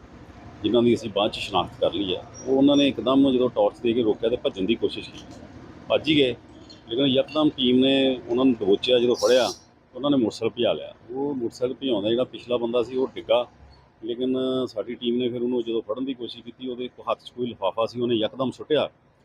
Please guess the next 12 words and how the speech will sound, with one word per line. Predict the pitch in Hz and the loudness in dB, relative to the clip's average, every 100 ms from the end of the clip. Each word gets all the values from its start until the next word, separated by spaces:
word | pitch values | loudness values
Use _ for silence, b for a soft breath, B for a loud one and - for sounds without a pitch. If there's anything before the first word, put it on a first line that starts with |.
| - | -18
ਸੁੱਟ | - 123 | -12 -4
ਕੇ | 143 | 0
ਤੇ | 143 | 2
ਉਹ | |
ਦੌੜ | 131 131 95 | 4 2 2
ਗਿਆ। | 107 | 2
ਹਨੇਰੇ | 117 113 92 | 2 2 2
ਦੀ | 110 | 4
ਆੜ | 123 107 113 | 4 2 0
ਸੀਗੀ, | 123 113 | -4 -6
ਹਨੇਰਾ | 107 - 117 92 | -10 -6 -2 0
ਸੀ | 92 | -2